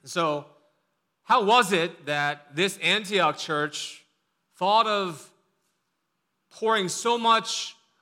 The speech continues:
of their resources and, and, and sending out a team on this very long and risky journey? Well, you know, partly it's because of their diverse backgrounds.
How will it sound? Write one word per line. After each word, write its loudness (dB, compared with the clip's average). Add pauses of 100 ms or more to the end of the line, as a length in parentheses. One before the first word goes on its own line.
of -6
their 0
resources -4
and, -10
and, -14 (220)
and -10
sending -2
out 2
a 0
team -6
on -8
this -10
very -2
long 0
and -10
risky -8 (360)
journey? -2
Well, -8
you -14
know, -10
partly -8 (1800)
it's -20
because -10
of -10
their -6
diverse -6
backgrounds. -10